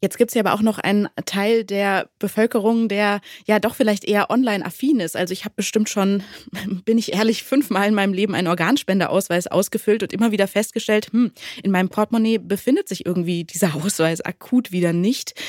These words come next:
Ist das nicht gerade für jüngere Menschen dann doch ein sinnvolles Angebot, was dann auch langfristiger die Spendenbereitschaft eben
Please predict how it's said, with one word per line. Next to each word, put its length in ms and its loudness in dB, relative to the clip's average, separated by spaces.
Ist 160 0
das 140 2
nicht 200 0
gerade 340 0
für 120 -6
jüngere 320 0
Menschen 460 0
dann 140 2
doch 160 -2
ein 80 4
sinnvolles 680 0
Angebot, 580 0
was 140 -4
dann 160 -2
auch 220 -2
langfristiger 760 0
die 120 -2
Spendenbereitschaft 1000 -2
eben 300 -2